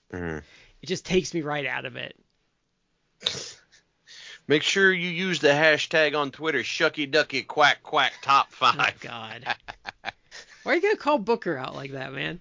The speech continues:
Speaker 1: <laughs> Again, I'm convinced that's Vince in his ear.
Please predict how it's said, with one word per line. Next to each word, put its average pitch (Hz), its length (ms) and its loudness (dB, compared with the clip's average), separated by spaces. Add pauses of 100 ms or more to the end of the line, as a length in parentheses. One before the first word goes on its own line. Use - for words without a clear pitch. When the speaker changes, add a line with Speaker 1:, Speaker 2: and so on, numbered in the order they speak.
(120)
Speaker 1:
<laughs> - 1120 -8
Again, 156 500 -2
I'm 113 200 -6
convinced 110 540 -8
that's 107 200 -4
Vince 120 320 -2
in 135 60 -8
his 101 180 -4
ear. 76 320 -4